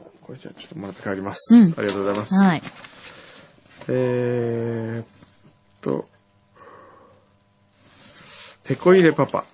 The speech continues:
Speaker 2: うん。
Speaker 1: えー、絆三一一の素材提案係。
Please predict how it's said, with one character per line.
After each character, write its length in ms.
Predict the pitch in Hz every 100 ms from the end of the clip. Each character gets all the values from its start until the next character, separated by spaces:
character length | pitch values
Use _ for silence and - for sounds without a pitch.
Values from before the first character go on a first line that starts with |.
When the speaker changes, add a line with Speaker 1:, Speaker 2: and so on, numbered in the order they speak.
| -
Speaker 2:
う 160 | - 330
ん。 140 | 185 - _ _ - _ _ _ _ _ _ _ _ _ _ _ _ _ - -
Speaker 1:
え 200 | 110 92
ー、 20 |
絆 320 | 90 139 165
三 180 | 165 160
一 140 | 156 135
一 120 | 110
の 100 | 98
素 160 | 92 117
材 160 | 139 143
提 220 | 147 127
案 160 | 117
係。 340 | 113 107 87